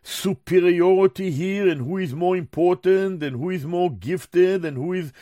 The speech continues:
speak about male chauvinism. No, he's just giving the divine order that was given by the Lord already in the order of creation, in the order of Israel's history, and also in the order of the assembly, the church, the ecclesia.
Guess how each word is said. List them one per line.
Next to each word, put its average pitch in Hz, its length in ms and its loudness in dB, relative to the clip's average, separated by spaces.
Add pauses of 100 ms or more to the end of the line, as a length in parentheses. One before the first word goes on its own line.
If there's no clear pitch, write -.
speak 190 180 -4
about 170 180 0
male 170 360 0
chauvinism. 185 1000 2
No, 165 400 -2 (240)
he's 160 220 -6
just 170 320 0
giving 180 320 -4
the 156 100 -2
divine 151 600 2
order 185 340 4
that 135 180 -6
was 131 200 -8
given 165 320 -8
by 156 160 0
the 147 140 -6
Lord 147 600 4
already 156 760 -2
in 143 100 -10
the 131 80 -4
order 165 340 0
of 131 160 -6
creation, 143 880 -2 (240)
in 143 140 -6
the 143 60 0
order 175 280 4
of 151 160 2
Israel's 175 600 -2
history, 139 600 -6
and 143 100 -8
also 175 400 -2
in 143 120 -6
the 127 60 -4
order 151 320 -2
of 131 120 -4
the 123 140 0
assembly, 120 500 -6
the 107 140 -8
church, - 400 -8
the 117 120 -2
ecclesia. 113 680 -6